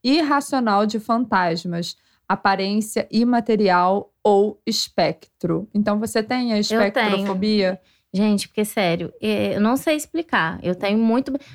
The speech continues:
Speaker 2: Você não tem tanto, não. Você não
Speaker 1: Não.
Speaker 2: carregou isso com você, né?
Speaker 1: Não tenho, mas assim, não precisa aparecer pra mim, não precisa falar nada no meu ouvido. Eu tô muito de boa dessa maneira.
Speaker 2: Ai.
Speaker 1: Porque a me-, minha mediunidade não é aflorada nesse sentido. Então, assim,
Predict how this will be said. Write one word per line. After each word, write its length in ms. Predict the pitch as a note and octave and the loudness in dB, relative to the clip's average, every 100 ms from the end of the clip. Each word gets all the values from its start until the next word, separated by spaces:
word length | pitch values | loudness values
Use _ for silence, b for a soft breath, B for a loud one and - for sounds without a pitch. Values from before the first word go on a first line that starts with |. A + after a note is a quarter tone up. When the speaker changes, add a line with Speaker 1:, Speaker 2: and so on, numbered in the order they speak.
| - | -2
Speaker 2:
Você 360 | D#4 F#4 F4+ F4 | 0 2 0 0
não 120 | F#4+ | 0
tem 240 | G4 G4+ | -2 -4
tanto, 400 | G4+ F#4 F4+ F#4 | 0 2 2 0
não. 240 | F4+ D#4 C#4 | 2 2 2
Você 220 | C#4+ C#4+ | 2 2
não 80 | E4+ | 4
Speaker 1:
Não. 40 | |
Speaker 2:
carregou 500 | E4 D4 D#4 C#4 C#4 | 4 4 4 4 4
isso 240 | C4 C#4 C#4 | 4 0 -8
com 120 | C4+ | -2
você, 440 | C#4 C#4+ C#4+ A#3+ | 0 0 2 2
né? 200 | A3+ A3+ | 2 2
Speaker 1:
Não 120 | G#4 G#4+ | 0 2
tenho, 320 | F#4 F4+ A#4+ | 2 2 2
mas 160 | B4 B4 C5+ | 2 4 2
assim, 160 | A4 | 2
não 180 | B3+ B3 | 4 2
precisa 420 | C4+ C#4+ C#4+ C4+ | 2 0 2 2
aparecer 500 | C4 C4 B3+ C4 C4 | 4 2 2 2 0
pra 160 | B3 C4 | 2 2
mim, 200 | C4+ C#4 | 2 2
não 140 | C4 | 2
precisa 380 | C4 B3+ B3+ B3+ | 2 2 2 -2
falar 320 | B3 A#3+ A#3+ | 2 2 4
nada 240 | A#3+ A#3 A#3 | 2 0 -2
no 80 | A#3 | 0
meu 160 | A#3 | 2
ouvido. 360 | A#3 A3 C4 C4 | 2 0 -2 2
Eu 140 | A#3 A3+ | 2 4
tô 200 | C4 C4 | 2 2
muito 420 | B3+ C#4 D#4 G4+ | 2 0 2 0
de 120 | F#4+ | 2
boa 340 | D#4 C#4 D#4 | 4 4 4
dessa 300 | C4+ C4+ - | 0 0 0
maneira. 380 | D4 E4 F4 G#3 | 0 0 2 2
Speaker 2:
Ai. 220 | F3+ F3 F3+ | 0 -6 -2
Speaker 1:
Porque 180 | G#3+ A3+ | 2 2
a 80 | |
me-, 220 | A3+ A3+ A3 | 2 -2 -2
minha 360 | A3+ C4+ F#4 F4 | -2 0 0 0
mediunidade 760 | C#4 C4+ B3 A3 A#3+ C4+ A#3 | 0 0 0 2 2 0 -2
não 360 | A3 B3+ D4+ F4 | -2 0 2 2
é 360 | C#4+ D4 D4+ - _ | 2 0 -2 -6 _
aflorada 800 | B3 D4 - C#4 C#4 A#3+ A#3+ A#3+ | -2 -2 0 0 2 2 2 0
nesse 260 | B3 A#3+ B3 | -4 -6 -6
sentido. 500 | C4+ C#4 - G3+ G3 | -2 -2 0 0 2
Então, 300 | G3+ G#3 G#3+ | 2 2 2
assim, 480 | B3 - G#3 F3+ | 0 -2 -2 -2